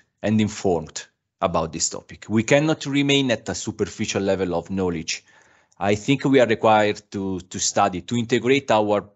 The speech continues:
background with specific knowledges, uh, regarding, uh, whatever is related to the climate change and environmental risk. And, uh, of course, this is not, not easy.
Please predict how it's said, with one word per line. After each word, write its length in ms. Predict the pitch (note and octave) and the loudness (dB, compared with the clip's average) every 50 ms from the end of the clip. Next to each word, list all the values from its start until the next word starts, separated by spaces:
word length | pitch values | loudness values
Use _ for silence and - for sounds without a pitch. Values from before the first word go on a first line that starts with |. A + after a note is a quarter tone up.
| _ G2+ | _ -8
background 640 | F#2 G#2 G2 D#2+ G#2 G2+ G2 G2 G2 F#2+ G2 F#2+ | -4 -4 -2 0 2 2 2 2 0 -2 -4 -6
with 180 | F2+ F2+ F#2 F2 | -6 -6 -4 -4
specific 640 | - - - F#2 - - G#2+ G#2 G#2 - G2 - | -4 -4 -4 -6 -6 -4 -6 -6 -8 -10 -12 -8
knowledges, 840 | G2+ F#2+ G2 G2 G2 F#2+ F2+ E2+ E2 E2 E2+ E2 D#2 D#2 D#2 D2+ E2 | -6 -2 -2 0 -2 -2 -2 -4 -6 -8 -10 -10 -10 -10 -8 -8 -6
uh, 180 | D#2+ D#2+ D#2+ D#2+ - - - _ _ _ - | -4 -6 -6 -6 -10 -18 -20 _ _ _ -6
regarding, 640 | E2+ F#2+ F2 G2+ F#2+ F#2+ F2 E2+ F#2+ F#2 F2+ F#2 F#2 | -4 -2 2 2 2 2 0 -2 -4 -4 -2 -2 -2
uh, 60 | F2 | -2
whatever 380 | F2 F#2 F#2+ G2 G#2 G#2+ A2 A2 | 0 0 0 2 2 4 4 2
is 320 | F#2+ F#2+ F#2+ E2+ F#2 F2 | 0 0 -2 -4 -4 -6
related 460 | E2+ F2 F2+ F2+ F2+ - F#2 F2+ - - | -4 -4 -4 -4 -4 -6 -8 -8 -8 -8
to 300 | F2+ E2+ E2+ F2 E2+ E2 | -6 -4 -4 -4 -4 -4
the 120 | E2 D#2+ | -6 -8
climate 400 | - - F2+ E2+ E2+ E2+ E2+ E2 | -6 -4 -4 -2 -2 -2 -4 -4
change 320 | - - G2 G2 F#2+ F2+ | -2 -2 0 0 0 0
and 120 | G2 F2+ F2 | 0 -2 -2
environmental 540 | E2 D2+ D#2 D#2 D#2 D#2 D2+ D2+ - D#2+ D2 | -2 -4 -4 -6 -6 -8 -10 -10 -10 -10 -10
risk. 420 | D2+ D2+ A#1 - - - - - - - - - - - - - _ _ - | -8 -8 -6 -4 -4 -4 -4 -6 -14 -14 -14 -20 -20 -20 -20 -20 _ _ 0
And, 300 | - G#2 G#2 G#2+ G#2+ G2+ | 0 2 2 2 2 4
uh, 300 | A2 G#2+ G#2+ G#2+ G#2 - - - _ _ _ _ - - - | 4 6 6 4 4 0 -4 -20 _ _ _ _ -18 -10 -6
of 160 | - C3 - | -6 -4 -2
course, 240 | - A2+ F#2+ - - | -2 -2 -2 -2 -2
this 240 | G2+ A2+ A2+ F#2+ G#2+ | -2 -2 -2 0 0
is 140 | A2 F#2+ G2+ | -2 -2 -2
not, 480 | F#2+ F#2 F#2 F#2 - - - - - _ _ _ _ - | -2 -2 -2 -4 -6 -12 -14 -14 -14 _ _ _ _ -8
not 260 | G2+ G#2 - - A2+ | -8 -8 -6 -4 -2
easy. 340 | B2 A#2+ - F2+ D#2+ - | 0 0 0 -2 -4 -6